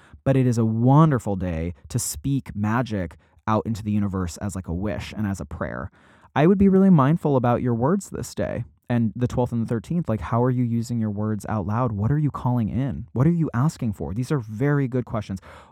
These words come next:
What are you asking for going into twenty twenty-three? What do you really want?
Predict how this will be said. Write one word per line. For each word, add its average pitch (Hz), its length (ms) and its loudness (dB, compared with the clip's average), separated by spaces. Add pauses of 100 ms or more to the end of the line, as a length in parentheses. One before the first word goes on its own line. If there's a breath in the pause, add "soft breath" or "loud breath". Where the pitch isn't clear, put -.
(120)
What 123 340 -2
are 135 100 0
you 135 160 0
asking 107 380 -4
for 95 180 -4
going 95 280 -2
into 95 160 -2
twenty 98 200 -4
twenty-three? 90 440 -10
What 120 160 -4
do 143 80 0
you 151 100 -2
really 139 240 -2
want? 117 480 -4